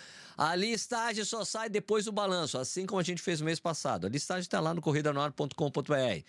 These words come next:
Alguém mais não recebeu a camiseta do desafio? A primeira, sim, aquela branca. Ó, eu tive uma reunião hoje com o pessoal da Chelsea e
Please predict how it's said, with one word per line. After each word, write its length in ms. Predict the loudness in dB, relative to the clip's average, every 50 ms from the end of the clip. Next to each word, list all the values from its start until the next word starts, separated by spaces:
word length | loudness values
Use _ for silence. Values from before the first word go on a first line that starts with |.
| -18 -20 -20 -20 -20 -20 -20 -20 -20 -20 -18 -18 -16 -6 0
Alguém 400 | 0 0 2 2 0 0 2 4
mais 360 | 4 4 4 2 2 0 0
não 140 | 0 0 2
recebeu 340 | 2 0 0 -2 -2 -2 -2
a 40 | -2
camiseta 460 | 0 0 0 0 0 0 -2 -2 0
do 160 | 0 2 2
desafio? 540 | 2 2 0 0 0 0 0 0 2 2 0
A 40 | 0
primeira, 420 | 0 0 2 2 0 0 0 -2
sim, 140 | -2 -2 -4
aquela 220 | -2 -2 0 0
branca. 300 | 2 0 0 -2 -4 -8 -14 -14 -20 -20 -20 -20 -20 -10 -2 0
Ó, 320 | 0 2 2 0 -2 -2 0 2
eu 240 | 2 2 2 0 -4 -12 -18 _ _ -10
tive 220 | -8 -6 -4 -4
uma 140 | -2 0 2
reunião 520 | 2 2 2 2 2 2 2 2 2 2 4
hoje 320 | 4 4 4 2 0 -2
com 120 | -4 -6
o 40 | -2
pessoal 480 | -2 -2 -2 0 0 0 2 0 0 -4 _ _ _ _ _ _ _ _ _ _ -20 -16 -6 -2
da 500 | 0 2 2 2 2 0 0 0 -2 -2 -2
Chelsea 400 | -2 -2 0 -2 -2 -4 -6 -10 -12 -14 -16 -20 -20 -18 -18 -18 -18 -20 -14 -8
e 460 | -4 -2 -2 -2 -2 -2 -4 -4